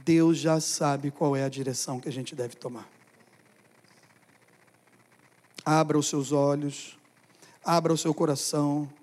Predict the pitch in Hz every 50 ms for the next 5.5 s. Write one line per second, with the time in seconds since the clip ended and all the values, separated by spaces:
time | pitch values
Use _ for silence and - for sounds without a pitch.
0 | - - - _ - - - - - - 170 180 185 185 185 180 180 180 180 160
1 | - - 175 165 151 - 160 151 139 135 143 147 147 143 147 139 139 - - -
2 | - _ _ _ _ _ _ _ _ _ _ _ _ _ _ _ - 160 151 147
3 | 143 143 156 170 180 180 185 185 170 - - - 175 170 170 180 - - - -
4 | - _ _ _ _ _ _ - 160 156 131 - - 151 147 151 147 139 135 135
5 | 139 - - - 135 127 120 117 113 107